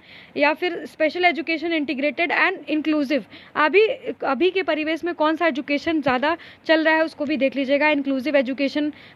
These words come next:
का क्या advantage है हमारे society में, उसको भी cover कर लीजिएगा।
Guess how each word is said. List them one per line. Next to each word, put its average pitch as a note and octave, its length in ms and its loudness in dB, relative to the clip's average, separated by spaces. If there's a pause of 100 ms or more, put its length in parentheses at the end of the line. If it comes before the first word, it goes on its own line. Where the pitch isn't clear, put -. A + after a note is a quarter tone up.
का D#4 80 2
क्या E4 420 2
advantage D4+ 520 0
है D#4 60 2
हमारे C#4 200 0
society C4 380 -2
में, C#4+ 80 0
उसको C4+ 220 -2
भी D#4+ 240 0
cover B3+ 240 2
कर A#3+ 120 -6
लीजिएगा। G3+ 420 -6